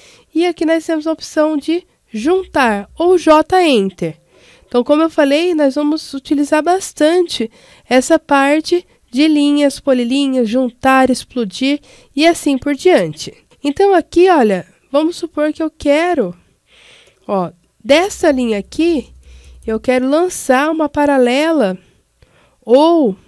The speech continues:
vir aqui, olha, eu posso copiar esse alinhamento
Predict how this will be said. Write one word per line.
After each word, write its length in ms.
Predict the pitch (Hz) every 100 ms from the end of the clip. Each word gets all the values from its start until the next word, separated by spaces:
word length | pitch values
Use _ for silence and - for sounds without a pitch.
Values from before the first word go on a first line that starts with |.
| _ 226
vir 180 | 247
aqui, 280 | 233 - 330
olha, 340 | 330 220 175 -
eu 120 | 226
posso 340 | 247 233 - -
copiar 840 | 339 359 - 254 226 285 285 - _ _ _ _ _ _ _ _
esse 240 | 220 - 233
alinhamento 800 | 214 185 196 269 320 269 175